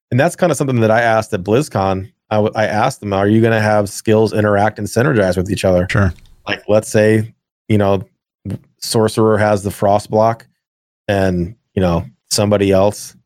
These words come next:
Speaker 1: let's say they put Necro in the game or whatever other character, they can synergize with that Frost block and do cool things with it. You know,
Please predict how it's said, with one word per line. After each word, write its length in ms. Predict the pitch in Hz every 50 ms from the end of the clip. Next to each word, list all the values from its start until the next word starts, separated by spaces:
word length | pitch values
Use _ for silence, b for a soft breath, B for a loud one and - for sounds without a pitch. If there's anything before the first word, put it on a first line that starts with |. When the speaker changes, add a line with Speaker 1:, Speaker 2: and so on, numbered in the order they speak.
| _
Speaker 1:
let's 120 | - 101 -
say 60 | 117
they 140 | 104 104 95
put 320 | - - 107 107 - 107
Necro 360 | 104 101 95 - - 104 104
in 80 | 101 101
the 80 | 104 101
game 320 | 95 104 101 101 101 98
or 80 | 98 95
whatever 380 | 98 104 104 104 98 101 98
other 160 | 101 95 101
character, 500 | 95 - 104 104 95 - 98 92 90 B B B B B B _
they 80 | - 101
can 80 | 110 104
synergize 640 | - - 110 110 113 110 101 104 98 95 87 95
with 220 | 95 101 95 -
that 180 | - 101 92 92
Frost 340 | - - 95 95 95 - -
block 240 | 90 95 90 90 -
and 100 | 90 87
do 140 | 92 92
cool 220 | 87 - 98 92 87
things 280 | - 95 90 90 90
with 120 | 87 82 85
it. 120 | 80 - -
You 80 | - 196
know, 200 | 95 92 90